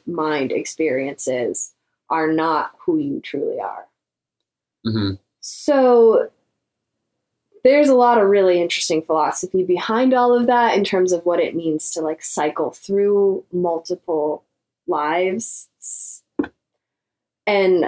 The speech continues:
Speaker 1: I feel like I, in my <laughs> training and learning, have just skimmed the surface
Speaker 2: Mm-hmm.
Speaker 1: on all there is to
Speaker 2: Yeah.
Speaker 1: talk about there. And
Speaker 2: So
Speaker 1: I don't have my beliefs formed around it yet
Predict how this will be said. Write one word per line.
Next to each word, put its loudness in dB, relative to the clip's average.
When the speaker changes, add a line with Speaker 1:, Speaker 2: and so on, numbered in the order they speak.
Speaker 1:
I 2
feel 0
like -2
I, 0
in 0
my 2
<laughs> -16
training 4
and 4
learning, 2
have -2
just -4
skimmed 6
the 4
surface -4
Speaker 2:
Mm-hmm. 0
Speaker 1:
on 2
all 2
there 0
is -2
to -2
Speaker 2:
Yeah. 0
Speaker 1:
talk -4
about -4
there. -4
And -2
Speaker 2:
So -2
Speaker 1:
I 2
don't 0
have 0
my 0
beliefs -4
formed -2
around -4
it -4
yet -6